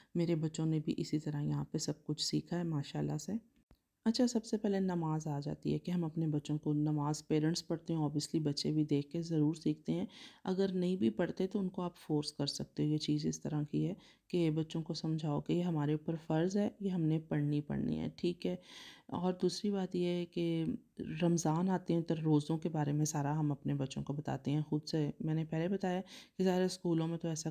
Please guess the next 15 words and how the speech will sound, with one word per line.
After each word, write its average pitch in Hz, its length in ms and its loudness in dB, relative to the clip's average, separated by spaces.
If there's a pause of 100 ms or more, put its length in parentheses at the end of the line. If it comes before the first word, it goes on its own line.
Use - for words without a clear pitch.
कोई 147 260 2
सिस्टम 139 400 -4
नहीं 135 220 -2
है। 139 120 -4 (500)
उसके 196 260 0
बाद 190 400 0 (720)
हज 202 380 6
है 190 280 6
तो 190 220 -2
हज 190 260 4 (180)
बताते 165 380 0
हैं 160 100 4
सारा 151 300 0
कि 160 140 -4
हज 156 260 0